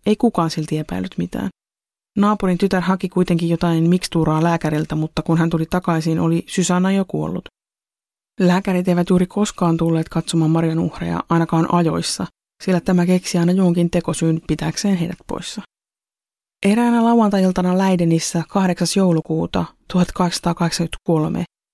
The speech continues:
vietettyään iltapäivän kaupungilla, Frankenhäusenin perhe, eli Swanenburgin sisko, lankomies ja heidän poikansa, palaavat työväenluokkaiseen tai ehkä jopa vielä köyhempään kotiinsa.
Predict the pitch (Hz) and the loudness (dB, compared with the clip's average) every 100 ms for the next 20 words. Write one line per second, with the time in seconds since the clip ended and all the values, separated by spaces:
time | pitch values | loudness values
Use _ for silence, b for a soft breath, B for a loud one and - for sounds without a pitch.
0 | 233 214 214 208 214 202 214 220 208 185 | 0 2 2 0 0 2 4 2 2 0
1 | 190 190 208 202 180 175 170 170 170 196 | 0 0 0 0 2 2 2 2 0 -4
2 | _ _ - - 226 196 175 170 165 165 | _ _ -6 0 2 2 0 2 2 2
3 | 160 160 175 165 156 160 _ _ - 180 | 0 2 0 0 -4 -6 _ _ -2 0
4 | 175 175 - 254 240 165 165 170 196 - | 2 0 0 2 4 4 2 0 0 0
5 | 226 - - 175 - _ _ _ 196 190 | -2 -4 -6 -8 -8 _ _ _ 0 2
6 | 170 165 160 160 190 202 196 175 151 - | 2 2 2 0 0 2 2 2 0 -2
7 | 165 160 185 - _ _ _ 180 175 185 | -4 -6 -10 -18 _ _ _ 0 2 0
8 | - 226 220 202 196 185 185 190 185 185 | 0 0 2 4 2 2 0 -2 0 0
9 | 185 185 180 - - 196 196 196 - - | 0 2 2 0 0 2 2 0 -2 0
10 | 196 180 160 - 165 156 165 175 170 160 | 2 4 2 2 2 2 0 -4 -4 -6
11 | - 175 - | -4 -6 -8